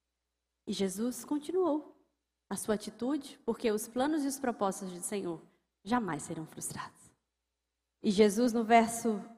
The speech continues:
antes disso, no verso trinta e sete, alguns comentavam entre si quando Jesus chegou até aquele local, "Não podia ele, que abriu os olhos ao cego, fazer também com que este não morresse?" Não é assim que eu e você reagimos?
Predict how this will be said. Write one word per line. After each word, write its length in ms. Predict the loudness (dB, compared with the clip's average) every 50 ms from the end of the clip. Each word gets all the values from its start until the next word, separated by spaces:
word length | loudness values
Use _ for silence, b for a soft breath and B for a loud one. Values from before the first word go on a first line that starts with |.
| _ _ 2
antes 300 | 4 4 4 4 4 2
disso, 300 | 4 2 2 2 0 0
no 140 | 0 0 4
verso 360 | 6 8 8 8 6 2 -2 0 2
trinta 340 | 2 4 4 4 4 6
e 100 | 4 4
sete, 600 | 4 4 4 6 8 8 8 6 2 -2 4 6
alguns 500 | 6 6 6 6 4 4 6 4 4 4
comentavam 800 | 6 8 8 8 8 6 4 6 8 10 10 10 10 8 6 4
entre 280 | 2 2 4 4 2 2
si 280 | 2 4 4 4 4
quando 220 | 4 4 2 2 4
Jesus 420 | 4 4 4 4 4 2 2 2
chegou 320 | 2 2 4 6 6 6
até 240 | 6 6 4 2 0
aquele 280 | 0 2 0 0 2 4
local, 360 | 4 4 6 6 4 4 4 0 -6 -18 -20 _ _ _ _ _ _ _ _ _ _ _ _
"Não 120 | 0 2 6
podia 420 | 8 8 8 10 10 10 10 10
ele, 480 | 10 10 10 10 8 8 8 6 4 2
que 160 | 6 8 10
abriu 340 | 10 10 8 6 4 6 6
os 200 | 4 4 6 8
olhos 380 | 10 10 10 10 6 6 8
ao 200 | 10 10 10 10
cego, 580 | 8 4 4 4 6 8 8 8 8 6 6 2
fazer 480 | 6 10 10 10 10 10 6 4 6 6
também 420 | 6 6 6 6 4 4 6 8
com 160 | 8 8 8
que 280 | 8 6 6 6 8 8
este 320 | 6 6 6 6 6 6
não 260 | 8 8 8 8 8
morresse?" 840 | 10 8 8 8 8 6 6 6 6 6 4 2 0 0 -2 -6 -12 -16 -20 _ _ _ _ _ _ _ _ _ _ _ _ _
Não 140 | 0 2 4
é 60 | 6
assim 280 | 4 4 4 4 4 6
que 80 | 6 8
eu 100 | 6 6
e 40 |
você 260 | 6 4 2 2 2 2
reagimos? 800 | 4 4 4 4 2 0 0 0 0 -2 -4 -6 -8 -12 -12